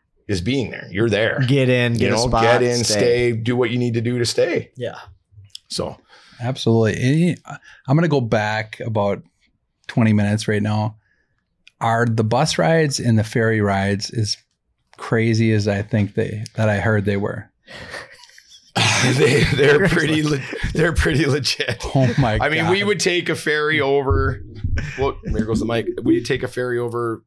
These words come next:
Speaker 1: two-hour ferry, which is fine. You're just on the ferry. I mean, there's some
Speaker 3: Debauchery.
Speaker 1: Oh, it was, I mean, I don't, it was years ago, so I don't know.
Speaker 2: I never think about ferry rides,
Speaker 1: We
Speaker 2: but
Speaker 1: used
Speaker 2: yeah, that's
Speaker 1: to,
Speaker 2: like
Speaker 1: so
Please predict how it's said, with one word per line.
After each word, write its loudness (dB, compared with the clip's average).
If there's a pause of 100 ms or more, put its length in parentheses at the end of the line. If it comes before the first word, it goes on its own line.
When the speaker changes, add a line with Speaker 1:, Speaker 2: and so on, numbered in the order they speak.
Speaker 1:
two-hour 0
ferry, 0
which -4
is -2
fine. -2
You're -2
just -2
on 0
the -4
ferry. 0
I 0
mean, -4
there's 0
some -4 (1500)
Speaker 3:
Debauchery. 0 (220)
Speaker 1:
Oh, 2
it 2
was, -2 (240)
I -6
mean, -4
I -4
don't, -6 (560)
it -10
was -4
years 0
ago, -4
so 0
I 0
don't 0
know. -4
Speaker 2:
I -8
never -2
think -2
about -2
ferry 0
rides, 0
Speaker 1:
We 0
Speaker 2:
but 2
Speaker 1:
used 2
Speaker 2:
yeah, 2
that's 4
Speaker 1:
to, 4
Speaker 2:
like 2
Speaker 1:
so 2